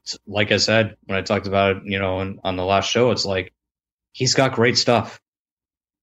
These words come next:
We all know he has good stuff, but he's another one of these guys that is young and throws hard and doesn't always know where it's going. So when he comes in, he strikes out the side, we all go, "Oh, great.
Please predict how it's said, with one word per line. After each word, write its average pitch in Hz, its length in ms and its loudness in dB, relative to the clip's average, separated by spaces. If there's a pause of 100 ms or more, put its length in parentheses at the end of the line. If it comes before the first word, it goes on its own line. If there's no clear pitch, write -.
(220)
We 113 120 0
all 127 80 4
know 127 140 4
he 127 80 6
has - 140 -2
good 90 160 -8
stuff, 85 260 -8 (460)
but 98 320 0 (300)
he's 104 160 -4
another 107 260 0
one 120 120 2
of 117 60 0
these 117 200 2
guys 135 560 2
that 98 240 -2
is 98 380 -4
young 117 360 0
and 95 160 -6
throws 107 320 -2
hard 113 300 2
and 92 160 -4
doesn't 113 340 0
always 110 340 -2
know 117 120 0
where 113 140 2
it's 107 120 -2
going. 101 320 -2 (560)
So 101 300 2
when 95 160 -4
he 92 60 -4
comes 127 280 2
in, 147 160 4
he 127 80 2
strikes 135 320 0
out 127 140 2
the 101 80 -2
side, 139 400 4
we 95 80 0
all 98 80 2
go, 110 180 0
"Oh, 165 140 0
great. 175 340 -2